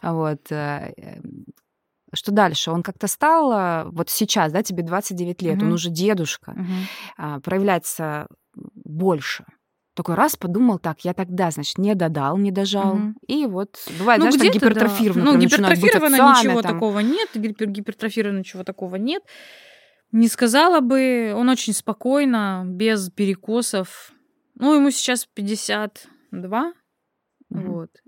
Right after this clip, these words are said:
Speaker 2: И он все еще, из-за того, что он, у него нет семьи,
Speaker 1: Мгм.
Speaker 2: он все еще, вот он молодой. То есть ему, для меня он где-то т-, в тридцать пять застрял примерно.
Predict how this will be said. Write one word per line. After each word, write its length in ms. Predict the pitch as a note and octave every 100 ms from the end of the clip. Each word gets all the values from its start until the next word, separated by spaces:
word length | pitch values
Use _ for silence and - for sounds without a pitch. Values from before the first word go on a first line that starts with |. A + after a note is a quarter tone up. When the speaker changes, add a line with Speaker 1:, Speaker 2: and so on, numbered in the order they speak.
| _
Speaker 2:
И 1040 | F#3+ G3+ G3+ G3+ G3+ G3+ G3 F#3+ F#3 F#3 -
он 180 | G#3 G3+
все 220 | - G#3+
еще, 400 | G#3 - F3+ E3+
из-за 120 | G3+
того, 200 | A#3+ A#3+
что 200 | A3+ G3+
он, 180 | G3 F#3 - - - _ _
у 40 | G#3+
него 100 | A3
нет 180 | G3+
семьи, 500 | - G3+ G3 G#3+ E4+ G4+ _ _ _ _ -
Speaker 1:
Мгм. 220 | F3 F#3
Speaker 2:
он 60 | G3
все 200 | - B3
еще, 480 | A#3+ - F#3+ F#3
вот 220 | F3 F3+ F#3+
он 120 | G3
молодой. 580 | F#3 E3+ E3 D3+ D#3 D#3+ _ _
То 80 | -
есть 140 | -
ему, 340 | F3+ D#3 F3 D#3+
для 140 | F#3
меня 200 | G3 C4+
он 60 | G#3+
где-то 240 | F3+ F#3 - _ _
т-, 100 | -
в 40 | F3+
тридцать 400 | G#3 G3 F#3+ -
пять 220 | D#3 C#3
застрял 380 | D3 - F3 A3
примерно. 520 | - D#3+ D3 C#3+ D3+